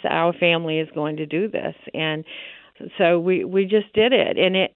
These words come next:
and it was wonderful. You know, our children all got to do it, and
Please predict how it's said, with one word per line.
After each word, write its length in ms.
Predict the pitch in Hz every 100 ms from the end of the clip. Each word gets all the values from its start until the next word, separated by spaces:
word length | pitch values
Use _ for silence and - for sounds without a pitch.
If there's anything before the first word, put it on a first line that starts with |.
| -
and 160 | 196 196
it 200 | 185 180
was 240 | 185 190 175
wonderful. 520 | 175 190 214 202 - 151
You 140 | 160
know, 100 | 165
our 200 | 160 160
children 420 | - 185 180 175
all 180 | 170 170
got 260 | 170 170 -
to 100 | 175
do 260 | 170 165
it, 300 | 165 160 165
and 280 | 156 151 151